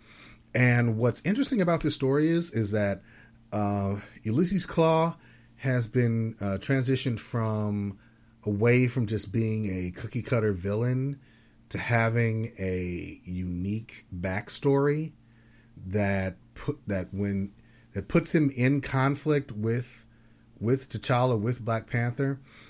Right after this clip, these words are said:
but does so in a way that, um,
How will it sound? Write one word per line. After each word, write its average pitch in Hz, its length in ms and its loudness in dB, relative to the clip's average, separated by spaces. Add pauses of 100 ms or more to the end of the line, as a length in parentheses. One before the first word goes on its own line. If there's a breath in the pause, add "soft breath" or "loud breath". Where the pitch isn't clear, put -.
(120 loud breath)
but 98 260 0
does 139 260 6
so 147 280 4
in 131 80 4
a 117 80 4
way 120 640 0 (680 soft breath)
that, 101 480 0
um, 90 600 -2